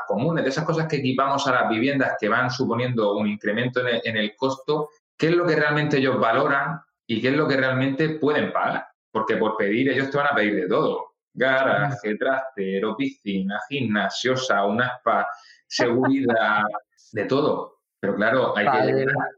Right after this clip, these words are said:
Speaker 1: hay que tener en cuenta muchas cosas, ¿no? Y ya te digo que a nosotros, pues, siempre nos ha gustado, pues, ser un poco disruptivos, tener muy claro cuál va a ser la propuesta de valor de cada promoción.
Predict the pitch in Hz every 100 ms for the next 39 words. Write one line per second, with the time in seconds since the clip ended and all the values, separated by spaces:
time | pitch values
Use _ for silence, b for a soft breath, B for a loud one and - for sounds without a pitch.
0 | _ 107 107 120 120 127 123 120 131 143
1 | 160 - - 110 117 110 - - - 139
2 | 90 117 160 B B _ - 120 139 160
3 | 175 160 - 147 156 160 131 113 - _
4 | - 123 165 156 151 143 135 - 135 147
5 | 160 160 - _ _ - 110 120 127 127
6 | 123 127 117 110 107 - 147 151 147 120
7 | 131 127 120 123 120 117 113 - 120 113
8 | 107 104 117 - 110 107 104 107 104 98
9 | 101 101 101 - 95 95 - 135 135